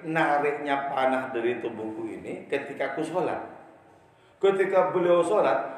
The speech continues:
panah ditarik sudah tidak terasa sakit karena saking fokusnya Sayyidina Ali kepada Allah Ta'ala dalam sholat.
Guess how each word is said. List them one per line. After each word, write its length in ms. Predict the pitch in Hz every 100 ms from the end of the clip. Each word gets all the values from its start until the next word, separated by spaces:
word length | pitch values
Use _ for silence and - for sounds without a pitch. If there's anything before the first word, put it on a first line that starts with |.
| - -
panah 300 | 180 170 160
ditarik 420 | 170 143 135 -
sudah 380 | - 156 185 -
tidak 340 | 170 - 117
terasa 240 | 139 143 143
sakit 480 | 117 110 196 196
karena 240 | - 160 160
saking 480 | 143 135 190 175 -
fokusnya 840 | 175 160 - - 160 160 - -
Sayyidina 460 | - 143 143 131 127
Ali 100 | 165
kepada 320 | 139 135 135
Allah 160 | 135 135
Ta'ala 220 | 131 135
dalam 220 | 135 120
sholat. 260 | 127 113